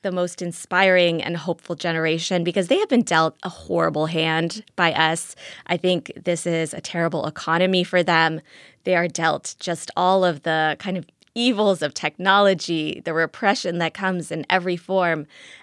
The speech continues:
and they are dreaming big. I think there are many among us who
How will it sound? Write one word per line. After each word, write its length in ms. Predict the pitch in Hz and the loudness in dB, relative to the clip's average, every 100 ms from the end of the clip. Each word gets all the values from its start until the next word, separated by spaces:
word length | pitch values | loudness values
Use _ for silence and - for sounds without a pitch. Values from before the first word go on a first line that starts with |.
| _ | _
and 400 | 190 190 185 175 - | 4 4 2 -2 0
they 160 | 180 | 2
are 100 | 180 | 2
dreaming 420 | 196 175 170 170 160 | 0 0 0 0 -2
big. 380 | - - - - - - - | -4 -6 -10 -20 -20 -20 -8
I 60 | 196 | -6
think 240 | 226 202 | -4 -2
there 260 | 190 175 170 | 2 4 2
are 40 | |
many 300 | 170 180 202 | 2 2 2
among 300 | 190 175 190 | 2 2 2
us 200 | 202 196 | 0 -2
who 280 | 202 175 | -4 -2